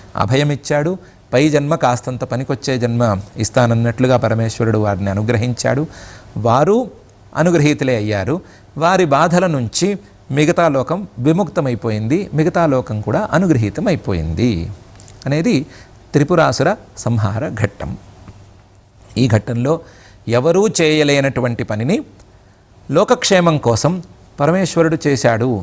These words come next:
అని స్పష్టంగానే ఉంది. పరమేశ్వరుడు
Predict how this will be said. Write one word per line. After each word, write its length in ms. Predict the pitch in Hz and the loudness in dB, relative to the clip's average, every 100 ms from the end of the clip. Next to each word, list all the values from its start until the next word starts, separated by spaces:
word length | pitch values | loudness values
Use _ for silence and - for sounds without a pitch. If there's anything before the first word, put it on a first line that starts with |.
| - | -4
అని 140 | 123 | -4
స్పష్టంగానే 640 | 135 - - 117 110 104 101 | -4 -6 -4 0 0 0 0
ఉంది. 360 | 87 90 156 - - - - - - | -2 -2 -4 -8 -20 -20 -20 -16 -2
పరమేశ్వరుడు 760 | 139 185 196 - 190 214 147 | 0 2 0 0 0 0 -2